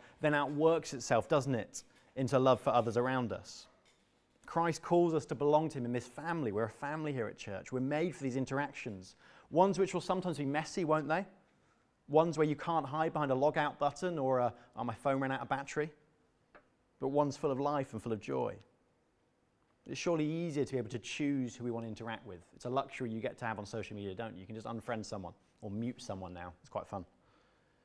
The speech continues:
But you don't get that luxury at church, do you? When instead of choosing who your neighbours, I'm hy-, I'm hypocritical as I speak. It's not fun. But at church, you don't get to choose that, do you? You don't get to choose who your neighbours are.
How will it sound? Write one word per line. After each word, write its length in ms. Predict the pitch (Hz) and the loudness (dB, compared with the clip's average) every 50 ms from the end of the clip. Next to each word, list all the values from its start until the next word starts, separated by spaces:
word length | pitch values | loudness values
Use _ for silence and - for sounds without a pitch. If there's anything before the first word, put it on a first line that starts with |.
| _ _ _ _ _ _ _ - | _ _ _ _ _ _ _ -2
But 100 | 143 139 | 0 4
you 60 | 127 | 8
don't 200 | 160 160 156 147 | 8 8 8 8
get 140 | 156 151 147 | 6 6 6
that 120 | 160 139 | 6 6
luxury 280 | 135 127 - - 120 110 | 4 4 2 -2 -4 -6
at 60 | 90 | -4
church, 320 | - 120 110 101 92 - | -2 -2 -2 -2 -2 -4
do 100 | - 131 | -4 -4
you? 240 | 120 113 101 92 98 98 - _ _ _ _ _ _ _ _ _ _ _ _ _ _ - | -2 -2 -4 -6 -8 -12 -16 _ _ _ _ _ _ _ _ _ _ _ _ _ _ -4
When 180 | - 127 123 131 | 0 2 2 2
instead 400 | 120 - - - 165 151 151 147 | 2 0 2 4 6 6 6 4
of 80 | 139 | 2
choosing 360 | - - - 143 135 123 131 117 | -2 0 2 2 2 2 2 2
who 80 | 127 | 2
your 120 | 127 123 123 | 2 4 4
neighbours, 320 | 127 127 120 107 113 107 | 4 2 2 0 -2 -4
I'm 140 | 139 117 107 | -4 -4 -2
hy-, 100 | 101 135 - - _ - - | -4 -6 -8 -12 _ -6 -6
I'm 160 | 113 104 - - - - | -4 -4 -6 -10 -16 -8
hypocritical 600 | - 175 160 - 147 - 151 127 - - - 113 | -6 -4 -4 -4 -4 -6 -6 -8 -8 -8 -8 -6
as 80 | 107 101 | -4 -4
I 80 | 110 98 | -4 -4
speak. 460 | - - - 98 95 - - _ _ _ _ _ _ _ _ _ _ - | -6 -10 -12 -12 -12 -12 -14 _ _ _ _ _ _ _ _ _ _ -12
It's 100 | - - | -8 -6
not 160 | 120 107 - | -6 -6 -6
fun. 240 | - - 90 85 - _ _ _ _ _ _ _ _ _ _ _ _ _ _ _ _ _ _ _ _ _ _ _ _ _ _ _ _ - | -6 -8 -8 -8 -10 _ _ _ _ _ _ _ _ _ _ _ _ _ _ _ _ _ _ _ _ _ _ _ _ _ _ _ _ -4
But 80 | 135 | -4
at 60 | 127 127 | -4 0
church, 280 | - 170 165 151 135 | 4 4 4 4 2
you 60 | 156 | 0
don't 120 | 151 156 139 | -2 -2 0
get 60 | 135 | -2
to 60 | 127 | -4
choose 300 | - - - 147 135 117 | -4 -6 -4 -4 -4 -4
that, 180 | 127 110 - - | -4 -6 -6 -4
do 80 | 127 | -4
you? 60 | 120 113 | -4 -2
You 60 | 110 | 0
don't 120 | 147 156 | 0 0
get 60 | 160 | 0
to 200 | 156 143 156 - | 0 -2 -2 -4
choose 380 | - - 160 147 139 131 113 - | -4 -2 0 0 0 0 -2 -4
who 80 | 123 120 | -6 -6
your 120 | 117 113 | -6 -4
neighbours 340 | 113 110 110 95 107 95 104 | -4 -6 -6 -6 -6 -8 -8
are. 240 | 107 98 95 90 | -8 -8 -10 -14